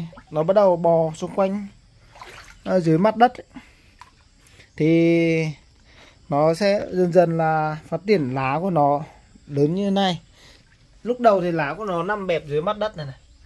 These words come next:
Sau đó nó ngoi dần lên như này. Và lên như này. Và kết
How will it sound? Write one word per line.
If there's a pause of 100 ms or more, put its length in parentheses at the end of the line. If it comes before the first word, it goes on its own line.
(240)
Sau
đó
nó
ngoi
dần
lên
như
này. (720)
Và
lên
như
này. (120)
Và (440)
kết